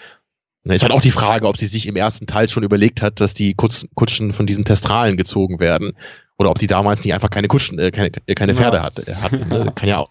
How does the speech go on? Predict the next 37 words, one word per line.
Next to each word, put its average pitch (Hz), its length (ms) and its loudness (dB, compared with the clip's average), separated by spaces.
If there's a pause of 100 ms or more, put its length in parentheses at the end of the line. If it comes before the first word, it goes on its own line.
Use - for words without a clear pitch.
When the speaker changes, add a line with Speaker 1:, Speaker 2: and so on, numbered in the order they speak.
Speaker 1:
kann 110 100 -4
ja 113 80 0
auch 123 100 2
sein, 80 280 -4
so 92 140 -4
weiß 123 180 -4
man 85 120 -10
halt 78 160 -14
nicht, - 180 -6
ne? 220 80 4
Speaker 2:
Ja, 175 160 4
ja. 110 160 -2
Speaker 1:
Ist - 220 -18
natürlich 120 240 4
immer 135 160 4
gut, 143 220 4
wenn 117 100 2
man 117 100 0
dann, 123 220 -2 (180)
wenn 113 100 -6
man 113 120 2
sich, 117 240 -2
äh, 113 100 6
unsichtbare 110 720 2
Tiere 98 260 -4
dazu 95 280 0
ausdenkt. 117 500 -4
Speaker 2:
<laughs> - 60 -6
Speaker 1:
So, 95 140 -2
das, - 200 -2
äh, 92 160 0 (460)
sorgt 107 280 0
dann 110 120 2
für 110 200 2
weniger 117 340 4
Kontinuitätsprobleme. 113 1200 -2 (1600)
Speaker 2:
Ja. 151 280 2